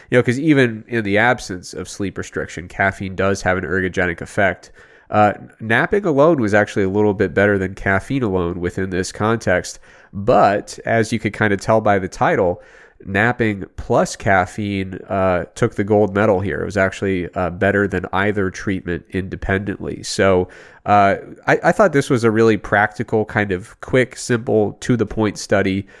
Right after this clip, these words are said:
Uh, I'm sure we've all found ourselves there at one time or another where we're pretty sleep deprived, but we don't wanna skip the workout. We're trying to think, "W-, what should I do here?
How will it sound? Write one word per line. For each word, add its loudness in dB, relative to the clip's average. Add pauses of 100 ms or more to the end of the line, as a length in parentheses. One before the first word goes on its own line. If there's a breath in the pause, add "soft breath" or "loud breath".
(220 loud breath)
Uh, 6
I'm -2
sure 2
we've 4
all 6
found 2
ourselves 2
there 4
at -2
one 2
time 0
or 2
another 2
where 2 (280 loud breath)
we're 0
pretty 4
sleep 0
deprived, 2
but 0
we -2
don't 0
wanna -2
skip -4
the -2
workout. 2
We're -6
trying -2
to -4
think, -6
"W-, -2
what 4
should -2
I 2
do -4
here? -6